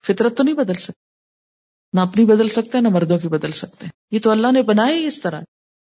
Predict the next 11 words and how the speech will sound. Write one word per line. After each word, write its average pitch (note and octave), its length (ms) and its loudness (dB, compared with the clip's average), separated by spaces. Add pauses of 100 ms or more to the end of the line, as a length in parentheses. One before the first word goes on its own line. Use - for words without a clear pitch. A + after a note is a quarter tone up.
(520)
تو - 140 -10
انسان A#3 500 2
کی B3+ 260 -2
سیٹسفیکشن، G3+ 920 -4 (180)
انر A3+ 280 2
سیٹسفیکشن F3+ 960 -4 (800)
ہوتی A3+ 280 2
ہی A3 280 0
اس - 240 -4
وقت - 240 -12
ہے F3 80 -18